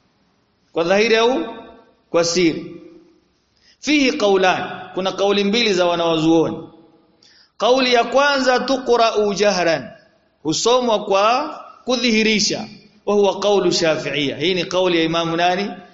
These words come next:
Shafi na watu ambao wanafuata madhehebu ya nani? Ya Shafi'iyya.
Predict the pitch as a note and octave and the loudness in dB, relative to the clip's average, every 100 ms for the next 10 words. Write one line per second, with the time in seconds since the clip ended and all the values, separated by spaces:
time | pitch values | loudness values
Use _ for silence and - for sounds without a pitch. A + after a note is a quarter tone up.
0 | _ _ - E3+ F#3 F3+ F#3 F3 E3+ F3+ | _ _ -8 -2 0 0 -2 0 0 0
1 | F3 F#3+ F#3 F3 E3+ F#3 F3 E3 F3+ E3 | 2 0 0 0 0 2 0 0 -2 -2
2 | E3 D#3+ E3 E3 D#3 D#3 E3 E3+ F3+ - | -2 0 0 0 2 2 0 -2 -6 -10
3 | - - _ D#3+ E3+ E3 D#3+ C#3+ C#3 C3+ | -20 -20 _ 0 0 2 0 0 -2 -4
4 | C#3+ B2+ | -4 -4